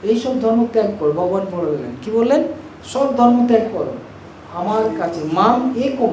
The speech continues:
একমাত্র আমার কাছে, অন্য কারোর কাছে নয়।" ভগবান কি বলছেন? "মাম একম, একমাত্র আমার কাছে শরণাগত হও।" তাহলে কি অন্যদের আমি পুজো করবো না? তাহলে তো আমার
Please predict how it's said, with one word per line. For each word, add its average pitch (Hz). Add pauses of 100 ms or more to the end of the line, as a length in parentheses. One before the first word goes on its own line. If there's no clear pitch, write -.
(100)
একমাত্র 254
আমার 240
কাছে, 208
অন্য 240
কারোর 254
কাছে 226
নয়।" 127 (1300)
ভগবান 233
কি 254
বলছেন? 262
"মাম 240 (960)
একম, 196 (580)
একমাত্র 220
আমার 226
কাছে 226
শরণাগত 180
হও।" 135 (1600)
তাহলে 226
কি 240
অন্যদের 233
আমি 233
পুজো 226
করবো 233
না? 208
তাহলে 202
তো 214
আমার 214